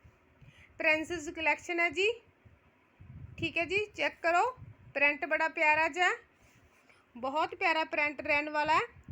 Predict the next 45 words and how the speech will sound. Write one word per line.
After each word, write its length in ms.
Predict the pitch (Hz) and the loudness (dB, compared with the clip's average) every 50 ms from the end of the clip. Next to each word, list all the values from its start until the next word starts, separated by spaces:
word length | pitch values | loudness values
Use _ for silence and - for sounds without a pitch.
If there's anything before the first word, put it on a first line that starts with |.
| - - - - | -18 -18 -18 -8
ਜਲਦੀ 320 | 254 - 277 285 285 339 339 | -4 -2 -2 -2 0 0 0
ਜਲਦੀ 220 | 339 330 302 359 | 0 0 -2 -4
ਸਕਰੀਨਸ਼ਾਟ 580 | - - - 349 320 302 302 - 330 311 285 294 | -6 -6 -6 -4 -4 -4 -4 -4 -4 -2 -2 -2
ਲੈ 120 | 285 277 | -2 -2
ਕੇ 120 | 277 285 311 | -2 -4 -4
ਸਾਡੇ 280 | - 311 285 262 285 | -2 -2 -2 -2 -2
ਕੋਲੋਂ 200 | 277 - 285 285 | -4 -4 -6 -6
ਤੁਸੀਂ 220 | 254 277 - 320 311 | -8 -8 -8 -8 -4
ਬਾਏ 220 | 247 262 240 240 233 | -2 -2 -2 -2 -4
ਕਰ 160 | 269 277 277 | -6 -8 -6
ਸਕਦੇ 300 | - 320 302 311 269 349 | -4 -4 -4 -4 -4 -6
ਹੋ। 60 | 403 | -8
ਸਾਡੇ 320 | 392 - 370 269 247 262 | -4 -4 -4 -2 -2 -6
ਕੋਲ 200 | 247 254 277 277 | -6 -6 -4 -2
ਇਹ 200 | 294 302 320 302 | -2 0 0 0
ਇੱਕ 140 | 294 294 - | 0 -2 -4
ਇੱਕ 160 | 330 320 320 | -6 -6 -6
ਦੋ 160 | 320 285 269 254 | -4 -4 -4 -4
ਦੋ 100 | 247 277 | -4 -6
ਸੂਟ 260 | 285 - 285 226 196 214 | -6 -8 -10 -8 -8 -8
ਹੈ 80 | 202 196 | -8 -6
ਜੀ 180 | 196 294 427 - _ _ _ _ _ _ _ _ _ _ - - | -4 -6 -6 -6 _ _ _ _ _ _ _ _ _ _ -8 -4
ਆਫਰ 340 | 254 262 262 - 311 311 | -4 -2 -2 -4 -6 -6
ਦੇ 140 | 277 254 302 254 | -4 -4 -4 -4
ਵਿੱਚ। 300 | 196 185 - - - - _ - - _ _ _ _ _ _ _ _ _ _ - - - - - _ _ _ _ - - - - - - - - _ - - - _ _ - - _ _ - - - _ _ _ _ _ - | -6 -8 -12 -16 -20 -20 _ -20 -20 _ _ _ _ _ _ _ _ _ _ -20 -20 -20 -20 -20 _ _ _ _ -20 -20 -20 -20 -20 -20 -20 -20 _ -20 -20 -20 _ _ -20 -20 _ _ -20 -20 -20 _ _ _ _ _ -2
ਅਗਲਾ 300 | 285 320 349 381 392 466 | 0 0 4 4 2 2
ਸਟੱਫ 360 | 453 - 415 359 359 339 - | 2 2 0 0 0 0 0
ਚੈੱਕ 180 | - 339 339 339 | -2 -2 -2 0
ਕਰੋ 180 | - 339 349 370 | -2 -2 -2 -2
ਜੀ, 120 | 311 339 392 | 0 -2 -2
ਇਹ 300 | 370 330 330 359 392 415 | 0 2 2 2 2 0
ਅਸੀਂ 180 | - - 403 | 0 -2 -2
ਲੈ 160 | 349 311 285 285 | 0 2 0 2
ਕੇ 120 | 285 311 | 2 0
ਆਏ 60 | 320 330 | 0 0
ਤੁਹਾਡੇ 340 | - 370 370 359 349 - 330 | 0 0 2 2 2 2 0
ਵਾਸਤੇ 280 | 311 311 311 381 415 440 - | -2 -2 -2 -4 -6 -4 -2
ਕਾਟਨ 360 | 370 277 262 262 - 294 302 311 | 0 0 0 0 -2 -4 -4 -2
ਲੇਲਣ। 380 | 277 254 233 247 262 247 190 - _ _ _ - - - - - | -2 -2 -2 -2 -2 -4 -4 -8 _ _ _ -20 -20 -16 -10 -6
ਨਜ਼ਦੀਕ 500 | 269 294 277 294 226 302 311 330 320 349 | -4 -4 -4 -2 0 0 0 0 0 -2
ਤੋਂ 100 | - 381 | -4 -4
ਤੁਹਾਨੂੰ 220 | 370 381 370 381 285 | -4 -4 -6 -6 -6
ਦਿਖਾ 300 | 330 320 - 269 269 269 | -6 -4 0 0 0 2
ਸਕਦੇ 340 | 262 - 294 285 302 302 349 | 4 2 2 2 2 2 2
ਹਾਂ, 100 | 359 | 2